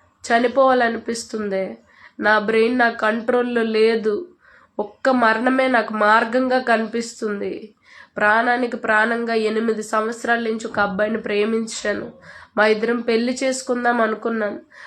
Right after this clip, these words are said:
అయితే ఈ మధ్య నేను కానిస్టేబుల్ ప్రిపరేషన్‌లో చదువుకు దగ్గరగా ఉండి ఆయనతో మాట్లాడడం తగ్గించాను. ఆ గ్యాప్‌లో తను ఇంకెవరినో ప్రేమించి తనని ఇప్పుడు పెళ్లి చేసుకుంటానంటున్నాడు.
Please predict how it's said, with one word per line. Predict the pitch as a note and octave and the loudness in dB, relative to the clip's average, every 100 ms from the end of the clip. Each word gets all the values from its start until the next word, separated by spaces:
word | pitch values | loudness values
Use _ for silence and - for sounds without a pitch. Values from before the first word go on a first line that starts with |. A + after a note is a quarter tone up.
| - | -8
అయితే | A3 A3+ B3 | -4 -2 -2
ఈ | A#3+ | -2
మధ్య | A3+ G#3+ B3 | -2 -2 -2
నేను | B3+ A#3+ | -2 -2
కానిస్టేబుల్ | A3 G#3+ A#3+ A#3+ B3+ A#3 B3 | 0 0 0 -2 -2 -2 -4
ప్రిపరేషన్‌లో | A#3+ G#3+ G#3 A#3 A#3 A3+ A3 | -4 -6 -2 -4 -2 -4 -4
చదువుకు | A3+ A3+ G#3+ A3+ A#3+ A#3+ | -4 -2 -2 0 -2 -2
దగ్గరగా | G#3+ G3+ G3+ A3+ A#3 | -2 0 0 0 2
ఉండి | A3+ G#3+ G#3+ A3+ A#3+ - - - | 2 0 -2 -4 -8 -16 -8 0
ఆయనతో | G#3 G#3+ A3+ | 2 2 0
మాట్లాడడం | A3 G#3 A3 A#3 A#3 A3+ A#3 | 2 2 2 2 0 2 -2
తగ్గించాను. | A3 G3+ F#3+ A3+ A3+ - G#3 G3+ A#3 - - - - | -2 -2 -2 -6 -6 -4 -4 -4 -8 -14 -20 -8 2
ఆ | G#3 A#3 | 4 4
గ్యాప్‌లో | A#3 A#3+ A#3+ A#3+ A#3 | 4 2 2 2 -4
తను | A#3 A3 G#3+ | 0 0 0
ఇంకెవరినో | A3 G#3+ G#3 G#3+ A3 A3+ | -2 -2 0 0 0 -2
ప్రేమించి | A3+ G#3+ A3 A3 A3 - | -2 -2 0 -2 -4 -8
తనని | A#3 G#3 G#3 A3 | -4 0 0 -2
ఇప్పుడు | G#3+ G#3+ | -4 -6
పెళ్లి | G#3 G#3+ A#3 | -2 -2 -2
చేసుకుంటానంటున్నాడు. | A#3 A#3 A#3 A3+ A3 A#3 A3+ G#3 G#3+ A3 G#3+ G3 G3 | -2 -4 -2 -6 -2 0 0 0 -4 -6 -4 -4 -4